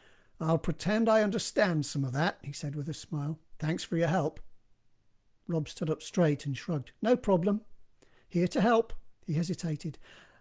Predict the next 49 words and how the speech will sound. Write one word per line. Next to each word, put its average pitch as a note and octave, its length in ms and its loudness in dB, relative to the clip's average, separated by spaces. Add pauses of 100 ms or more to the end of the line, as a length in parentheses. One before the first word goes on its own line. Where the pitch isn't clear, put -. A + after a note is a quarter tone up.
"Are C4+ 140 -2
you C#4 140 6
here B3+ 220 6
on C4 80 6
holiday?" G#3+ 440 2 (1080)
"Kind E3+ 320 2
of," D#3+ 260 0
the E3+ 80 -4
man C#3+ 200 0
said. D#3+ 220 0
"I F#3 120 2
am F#3 100 0
looking G3+ 280 0
into E3+ 120 2
my F3 160 2
family D#3+ 480 2
tree." D3 520 0 (340)
"Interesting," E3 640 0
Rob B2+ 160 -6
said. - 320 -8
"Staying G#3+ 300 0
locally?" G3+ 500 2 (640)
The - 80 -4
man D#3 240 2
frowned. D3 500 -2 (2500)
"It's - 140 -2
just - 180 -4
that - 180 4
your C4+ 160 2
laptop - 420 -2
will A3+ 80 2
remember G3 380 4
this F#3 180 0
network, D#3 520 -2
so G3 240 0
if - 180 -4
you're D4+ 140 0
in G#3 120 2
town D#3 460 0
and G3 140 -2
you F3+ 60 -4
come F#3+ 180 0
back F3+ 240 -4
in, D3+ 160 4
it - 80 -6
should - 180 -6
connect - 260 -4
straight - 280 0
away." D#3 380 0